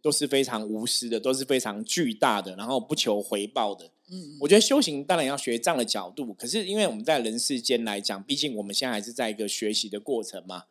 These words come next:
Speaker 2: 嗯。
Speaker 1: 你如果说好，我们这样的付出都是要不求回报的，那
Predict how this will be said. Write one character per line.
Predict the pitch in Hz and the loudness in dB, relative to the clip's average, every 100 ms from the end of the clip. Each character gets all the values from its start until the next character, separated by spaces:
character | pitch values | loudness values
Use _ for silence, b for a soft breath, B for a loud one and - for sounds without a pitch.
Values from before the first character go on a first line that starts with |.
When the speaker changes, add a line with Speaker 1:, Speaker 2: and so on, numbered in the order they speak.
| _ | _
Speaker 2:
嗯。 | 202 160 120 | -14 -12 -2
Speaker 1:
你 | |
如 | 123 160 | 6 6
果 | 143 | 8
说 | 147 | 4
好， | 139 107 | 4 2
我 | |
们 | 101 104 | -2 -2
这 | 135 | 0
样 | 123 | 0
的 | 120 | 0
付 | 151 143 | 0 -2
出 | 123 131 | -2 2
都 | 127 | 2
是 | 160 123 | 4 2
要 | 123 110 | 4 2
不 | 98 - | 0 -4
求 | - 110 | 0 0
回 | 98 104 | 0 2
报 | 117 | 2
的， | 107 | 2
那 | 139 127 | 0 -2